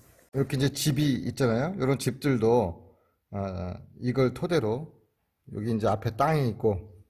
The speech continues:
뒤에 언덕이 있고, 아, 이렇게 보고 스케치를 해온 거죠. 마찬가지로 이제 이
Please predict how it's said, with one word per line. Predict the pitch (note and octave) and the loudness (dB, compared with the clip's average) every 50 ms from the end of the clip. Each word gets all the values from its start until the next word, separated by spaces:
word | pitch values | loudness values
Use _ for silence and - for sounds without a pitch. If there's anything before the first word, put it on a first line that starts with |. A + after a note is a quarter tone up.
| _ _ _ _ _ _ _ | _ _ _ _ _ _ _
뒤에 | - A#2 A2+ A#2 B2 A#2 A2+ G2 G#2 - - _ _ _ _ _ _ _ _ _ _ _ _ _ | -6 -2 2 2 4 4 2 0 -4 -10 -18 _ _ _ _ _ _ _ _ _ _ _ _ _
언덕이 | - G#2 A2+ A#2 A#2+ A#2+ A2+ G#2+ | -2 0 2 4 4 4 2 2
있고, | G#2 G#2 - - G2+ A2+ B2 - _ | -2 -4 -4 -4 -4 -4 -6 -8 _
아, | A2 F2+ D#2+ - | -12 -12 -10 -6
이렇게 | - G2+ A2+ A#2+ B2 - A2 | -4 -2 -2 -2 -2 -2 -2
보고 | F#2 G#2 G#2+ G2 G#2+ | 0 -2 0 0 -2
스케치를 | G#2 - - D#3+ - B2+ A#2 | -4 -2 -4 -4 -2 0 0
해온 | B2 D3 D3+ C#3+ | 0 0 0 0
거죠. | A2+ G2 - F#2+ G#2 B2+ C#3+ - - _ _ _ _ _ _ _ _ _ _ _ _ _ | -2 -4 -4 -4 -6 -6 -8 -10 -14 _ _ _ _ _ _ _ _ _ _ _ _ _
마찬가지로 | - A2+ - C#3 C3 B2+ B2 A#2+ B2 C3 B2+ | -4 2 4 4 6 6 4 4 4 4 4
이제 | A#2 A2+ A#2+ A2+ G#2 - - - - _ _ _ _ _ _ _ _ _ _ _ _ _ _ _ _ _ _ _ _ | 4 4 4 2 2 -2 -8 -18 -20 _ _ _ _ _ _ _ _ _ _ _ _ _ _ _ _ _ _ _ _
이 | A#2 A2+ A2+ A2+ A2+ G#2+ G2+ G2+ | -2 0 0 2 0 0 0 -2